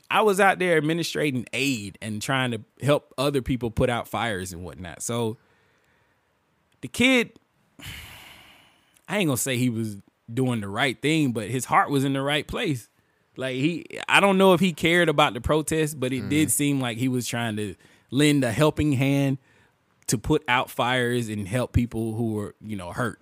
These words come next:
Speaker 2: Right.
Speaker 1: That could be his cover story to help build a good, you know, character, you know,
Speaker 2: Mm-hmm.
Speaker 1: for the judge. But that's what he testified. That's his truth.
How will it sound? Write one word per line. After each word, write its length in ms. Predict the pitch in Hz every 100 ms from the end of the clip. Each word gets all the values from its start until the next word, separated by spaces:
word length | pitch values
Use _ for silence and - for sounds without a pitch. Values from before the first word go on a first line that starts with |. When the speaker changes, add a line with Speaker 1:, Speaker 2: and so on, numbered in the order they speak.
| _ _ -
Speaker 2:
Right. 220 | 92 90 -
Speaker 1:
That 200 | 139 143
could 200 | 165 151
be 160 | 151 143
his 180 | 151
cover 300 | - 165 139
story 380 | 131 139 143 139
to 100 | 131
help 220 | 135 131
build 260 | 127 131 127
a 60 | 127
good, 220 | 135 123
you 120 | 151
know, 120 | 107 104
character, 600 | - 143 113 - 110 120 -
you 160 | 151
know, 120 | 98 104
Speaker 2:
Mm-hmm. 40 |
Speaker 1:
for 160 | 95 110
the 80 |
judge. 480 | 110 123 120 104 104
But 240 | 131 170 - _ _ _ _ _ _ _ -
that's 220 | 104 113
what 140 | 139
he 80 | 139
testified. 680 | 135 147 - - 131 131 104
That's 240 | 110 113
his 220 | - 127
truth. 320 | - 123 120